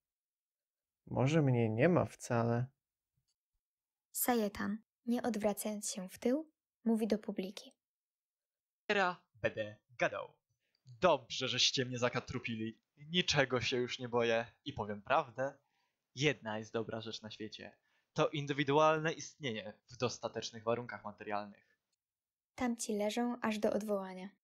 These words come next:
Speaker 3: Zjeść, poczytać, pogwajlić, pokierdasić i pójść spać. Poza tym nie ma nic. To jest psia ich ścierwa, pyknicka filozofia. Bo co są te tak zwane wielkie idee społeczne?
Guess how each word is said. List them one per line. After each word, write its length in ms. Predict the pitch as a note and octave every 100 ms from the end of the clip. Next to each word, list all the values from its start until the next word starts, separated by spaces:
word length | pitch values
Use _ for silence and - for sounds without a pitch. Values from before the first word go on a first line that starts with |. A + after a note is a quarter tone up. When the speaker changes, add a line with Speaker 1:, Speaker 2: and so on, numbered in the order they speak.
| _ _ _ _ _ _ _
Speaker 3:
Zjeść, 600 | A#2+ A#2+ G3 E3 - - _ _ _ _
poczytać, 680 | B3 - C3 C3 A#2+ - - _ _
pogwajlić, 840 | - F#3 G#3 A2+ A#2 A2+ A#2 - - _ _
pokierdasić 880 | A#3 - A#2 - A2+ A#2 B2+ - _ -
i 80 | -
pójść 280 | F3+ C#3+
spać. 380 | - G2+ - - _ _ _ _ _ -
Poza 240 | A3+ G#3
tym 320 | G3 E3+ D#3
nie 100 | D3
ma 100 | B2+
nic. 380 | G#2+ F#2+ - - _ _ _
To 120 | - A#2+
jest 320 | A2+ - _ _ _
psia 300 | - - G2
ich 160 | A2 -
ścierwa, 600 | - B2+ A#2+ A2+ A#2 - _ _ _
pyknicka 600 | C4 - F3+ G3 - D#3
filozofia. 520 | D3 - A2 - - _ _ _ _ _ _ _ _
Bo 320 | A2 C3+ C3+
co 180 | - -
są 160 | A#3+
te 80 | G3+
tak 180 | E3+ D3
zwane 540 | B2+ C#3+ C3+ C3 B2 G#2+
wielkie 420 | A#2+ B2 A#2+ C3
idee 340 | A#2+ D3 A#2
społeczne? 600 | A2 - G#2+ - - -